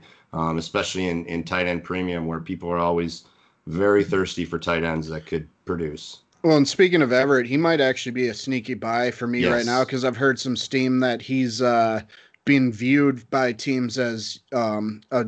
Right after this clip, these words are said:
Speaker 2: you know, a starting tight end caliber player. And I
Speaker 1: Mm-hmm.
Speaker 2: kinda feel the same way. I think he's a talented guy that didn't really get as many opportunities as he deserved. So I could see him ending up in a sneaky, uh, spot. There's a lot of tight end needy, fun offenses out there.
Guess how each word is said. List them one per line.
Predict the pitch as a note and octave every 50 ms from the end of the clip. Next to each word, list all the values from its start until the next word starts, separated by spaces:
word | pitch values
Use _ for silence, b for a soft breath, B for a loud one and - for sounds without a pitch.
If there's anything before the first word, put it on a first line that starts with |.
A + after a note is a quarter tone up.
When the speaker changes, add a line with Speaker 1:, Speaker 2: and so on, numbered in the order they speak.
| A2+
Speaker 2:
you | C3+ C#3 C3
know, | A2+ G#2+ A2
a | A2
starting | - - - C3+ C3+ B2+ B2 A#2+ A2+
tight | A2+ B2 B2 A#2 A#2+
end | B2 A#2+ A#2 A2
caliber | A2 B2 A#2 A2+ G#2+ A2 G#2 G2
player. | - - B2 B2 B2+ B2 A#2+ A2+ A2 B B B B B B
And | A#2 B2 C3 -
I |
Speaker 1:
Mm-hmm. | G#2 G#2 C3+ C3
Speaker 2:
kinda | B2+ E3+ F3 E3+ -
feel | - - E3+ D#3+ D3
the | C3 A#2
same | - - C3 B2+ B2
way. | B2 C3+ C3 A#2
I | A2+
think | A2 C#3 C#3 B2+
he's | C3+ A#2
a | A#2 A2
talented | - C3 C3 C3 C3 - A#2+ A2 G2
guy | G#2+ A2 A#2+ B2+ B2+
that | A#2+ A2 G#2+
didn't | A2+ C3+ B2+ B2 A#2+
really | A2+ B2 A#2+ A#2 G#2+
get | G#2 A#2+ B2 B2
as | A2 A2+
many | C3 B2+ A#2+ A#2 A#2
opportunities | A2 A2+ A2 A2 G#2 - - A2+ A#2 A#2+ A2+ G#2+ G#2+ G#2+ G#2+ A2 G#2+ G#2+ -
as | - A2+ A2 G#2+ A#2+
he | A#2
deserved. | G#2 A2 G#2 - A2 A2+ A#2 A#2 G#2+
So | - - A#2+ A2 G#2 B B B B B B
I | A#2+
could | B2+ - D#3+ C#3
see | - - D3+ C#3
him | D3 D3 D3 C#3
ending | C3+ C3+ C#3 C3+ C3+ C#3
up | - - D3+
in | C3 B2
a | A2+
sneaky, | - - - C#3 C3+ C3 C3 D3 C#3 C3 B2+ B2 B2+
uh, | A#2+ A#2+ A#2 A#2 A2+ G#2+ A2 - _ _
spot. | - - - - B2+ C3+ C#3+ C3+
There's | D3 C#3 C3 A#2+
a | C3
lot | C3+ D3+ D#3
of | C#3+ B2 A2 _ _
tight | - B2 B2+ C3+
end | C3+ C3+ C3 B2
needy, | B2 B2+ B2+ C3 B2+ B2 A#2 A2+ A2 G#2+ -
fun | - - C#3 C3+ C3+ B2+
offenses | A2 A2+ C3 C3 - C3 A#2+ A2+ - G#2+ G#2 G#2+
out | G#2+ G#2 G#2 G#2+
there. | - G#2 G#2 G#2 G#2